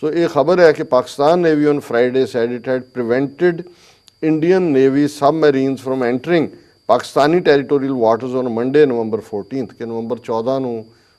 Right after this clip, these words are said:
ਉਹਨਾਂ ਨੇ ਭਾਰਤੀ, ਅ, ਜਿਹੜੀਆਂ ਨੇ ਸਬਮੈਰੀਨ, ਉਹਨਾਂ ਨੂੰ ਪਾਕਿਸਤਾਨ ਦੇ ਪਾਣੀਆਂ ਜਾਣ ਚੋਂ ਰੋਕਿਆ। The Indian Navy, in order to fulfill its nefarious designs,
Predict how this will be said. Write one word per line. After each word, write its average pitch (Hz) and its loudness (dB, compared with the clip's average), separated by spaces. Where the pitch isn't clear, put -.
ਉਹਨਾਂ 135 2
ਨੇ 127 0
ਭਾਰਤੀ, 120 0
ਅ, 117 -2
ਜਿਹੜੀਆਂ 127 -2
ਨੇ 120 -2
ਸਬਮੈਰੀਨ, 123 -2
ਉਹਨਾਂ 123 -4
ਨੂੰ 117 -4
ਪਾਕਿਸਤਾਨ 110 -6
ਦੇ 117 -4
ਪਾਣੀਆਂ 107 -6
ਜਾਣ 101 -10
ਚੋਂ 110 -10
ਰੋਕਿਆ। 135 -2
The 143 2
Indian 190 4
Navy, 156 2
in 147 2
order 139 4
to 160 -4
fulfill 160 -2
its 135 0
nefarious 170 -2
designs, 113 -2